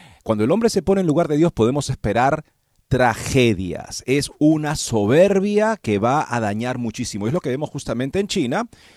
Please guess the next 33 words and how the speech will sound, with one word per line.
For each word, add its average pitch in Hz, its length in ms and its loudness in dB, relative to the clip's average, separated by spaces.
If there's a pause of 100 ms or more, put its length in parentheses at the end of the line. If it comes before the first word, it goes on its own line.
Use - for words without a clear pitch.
(200)
que 123 220 0
por 120 260 2
años 190 580 0
quiso 165 360 2
obligar 127 760 0
a 113 100 -2
las 123 120 -4
mujeres 147 580 -4
a 120 60 -10
tener 110 320 -4
un 190 200 0
solo 185 340 4
hijo 180 460 2 (100)
y 180 300 -4 (260)
imponía 151 760 0
el 214 60 0
aborto 170 500 4
en 135 100 0
caso 131 280 -2
de 127 100 4
que 117 120 0
hubiera 123 340 2
un 135 180 -2
embarazo 110 460 -4
adicional. 113 680 -4 (340)
Bueno, 120 200 2
China 151 220 -2
se 165 100 -2
ha 156 40 2
dado 165 120 2
cuenta 156 360 0
que 143 320 -2 (200)
eso 185 540 -2